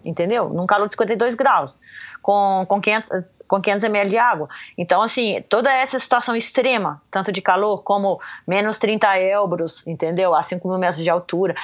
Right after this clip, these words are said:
eu acho que acaba todas essas experiências totalmente extremas e que, é, né, que eu só tenho eu ali pra tentar solucionar, é, você consegue ampliar, né, sua, sua zona de conforto. Então, você ampliando a minha zona de conforto, né,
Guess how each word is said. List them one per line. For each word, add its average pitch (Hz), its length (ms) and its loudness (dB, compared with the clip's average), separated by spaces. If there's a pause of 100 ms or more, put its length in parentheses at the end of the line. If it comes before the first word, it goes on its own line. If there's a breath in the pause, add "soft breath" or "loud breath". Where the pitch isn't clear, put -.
(160 loud breath)
eu 165 80 4
acho 190 160 2
que - 80 2
acaba 190 340 2
todas 240 240 0
essas 254 300 0
experiências 202 720 -2
totalmente 220 600 2
extremas 220 800 0
e 175 120 0
que, 185 560 2 (400 loud breath)
é, 170 340 4
né, 170 160 2
que 185 160 0
eu 175 220 2
só 170 240 2
tenho 185 340 0
eu 196 280 2 (140)
ali 165 200 -4
pra 165 240 -2
tentar 165 380 -2
solucionar, 170 720 0 (420 loud breath)
é, 180 320 2
você 185 380 0
consegue 233 840 0
ampliar, 226 680 2
né, 240 140 -2
sua, 190 180 -4
sua 180 360 -2
zona 190 280 0
de 170 100 -4
conforto. 180 260 -2 (600 loud breath)
Então, 190 160 2
você 208 300 0
ampliando 214 580 0
a 254 80 2
minha 214 180 0
zona 190 260 0
de 180 80 -6
conforto, 202 600 0
né, 214 240 -2